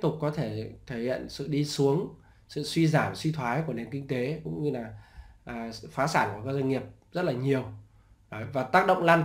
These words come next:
tỏa, à, ít nhất là có hai năm mới có thể phục hồi lại được tăng trưởng G D P và như nhịp độ chưa từng có bệnh dịch. Đấy, thì các bạn, à, là những người làm quản trị thì cũng cần phải lưu ý như vậy và đặt ra câu hỏi là,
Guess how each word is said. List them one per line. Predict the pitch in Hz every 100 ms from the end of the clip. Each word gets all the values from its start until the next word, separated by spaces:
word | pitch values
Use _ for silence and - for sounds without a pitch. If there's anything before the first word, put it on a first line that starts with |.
| -
tỏa, | 160 - - - - - - - - - -
à, | 120 113 117 -
ít | 220 -
nhất | 370 - -
là | 123
có | 107 123
hai | 131 160
năm | 156 151 135
mới | 131
có | 135
thể | 156
phục | - 117
hồi | 120 120
lại | 113 110
được | 127 110
tăng | 123 131
trưởng | 123
G | 107
D | 123 143
P | 143 135 135
và | 120 113
như | 117 135 135
nhịp | 127 -
độ | 123 -
chưa | - 143 135
từng | 127 117
có | 110 113 117 151 - - - -
bệnh | 147 156
dịch. | 160 - - - - - _ _ - -
Đấy, | 123
thì | 131 117
các | 139
bạn, | 139 120 - - 123
à, | 110
là | 113
những | 113 147
người | 135
làm | 113 107
quản | 101
trị | - 135 123
thì |
cũng | 110 -
cần | 127 107
phải | 104
lưu | 123 123
ý | 120
như | 135
vậy | 135 -
và |
đặt | 240 -
ra | - 156
câu | 170
hỏi | 160 127 104
là, | 113 110